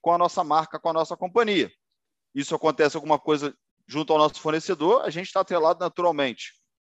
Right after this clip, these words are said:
E depois, como você falou, quem trabalha no setor de óleo e gás, quem trabalha na área de, de, de mineração, outras commodities do Brasil, sabe sobre a situação do conteúdo local. Todo mundo achou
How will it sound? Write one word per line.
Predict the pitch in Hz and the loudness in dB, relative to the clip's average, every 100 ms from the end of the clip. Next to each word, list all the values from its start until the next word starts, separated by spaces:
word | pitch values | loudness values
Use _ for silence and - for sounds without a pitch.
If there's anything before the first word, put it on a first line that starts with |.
| _ _ _ _ _ _ _ _ _ | _ _ _ _ _ _ _ _ _
E | 156 | 2
depois, | 190 269 - | 2 0 -4
como | 170 | -4
você | 156 | -4
falou, | 175 190 175 175 123 | 2 4 6 6 4
quem | 135 | -2
trabalha | 131 139 147 | -8 0 0
no | 147 131 _ | 0 -8 _
setor | - 143 156 | -8 -4 -4
de | 147 | -2
óleo | 156 | -2
e | 127 | 0
gás, | 160 160 135 - _ _ _ _ | 4 6 4 0 _ _ _ _
quem | 127 _ | -20 _
trabalha | 131 131 143 | -2 0 2
na | 143 | 4
área | 147 | 2
de, | 135 139 139 | 2 -4 -6
de, | 113 127 131 | -6 -6 -6
de | 113 | -6
mineração, | 127 139 143 120 - 147 151 | -4 0 2 2 0 0 0
outras | 135 139 127 | 0 -2 -10
commodities | 143 147 135 131 | -2 -2 -2 -8
do | 139 | -2
Brasil, | 139 123 123 190 180 _ _ _ _ | 2 2 4 4 2 _ _ _ _
sabe | - 143 160 160 | -2 2 2 0
sobre | 165 156 | -4 0
a | 151 131 | 0 0
situação | - 151 - 156 | -4 -6 -4 -8
do | 151 | -2
conteúdo | 240 - 151 160 | -4 0 0 2
local. | 160 - 151 135 | 2 6 6 6
Todo | - 143 | 0 -10
mundo | 151 160 | -4 -2
achou | 139 - 175 165 | -2 0 2 2